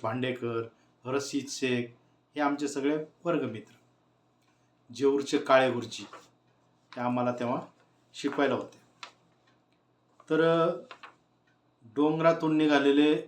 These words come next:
सगळे ओढे हे गावाजवळून जायचे. खळखळून वाहणारं पाणी स्वच्छ दिसत असे. दुपारच्या सुट्टीत ओढ्यावर जाणं, कैऱ्या पाडणं,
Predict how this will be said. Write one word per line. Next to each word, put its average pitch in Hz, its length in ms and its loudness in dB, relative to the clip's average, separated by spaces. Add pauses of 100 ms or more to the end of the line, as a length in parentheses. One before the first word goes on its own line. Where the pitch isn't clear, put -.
(140)
सगळे 160 380 0
ओढे 147 560 4 (1800)
हे 151 420 4 (1900)
गावाजवळून 135 580 2
जायचे. 110 400 -6 (1200)
खळखळून 139 440 0
वाहणारं 123 440 4
पाणी 117 560 -4 (220)
स्वच्छ - 360 -8
दिसत 135 360 -6
असे. - 300 -8 (840)
दुपारच्या 143 480 0
सुट्टीत 151 540 -2 (340)
ओढ्यावर 131 380 0
जाणं, 120 540 0 (200)
कैऱ्या 135 280 0
पाडणं, 117 500 -2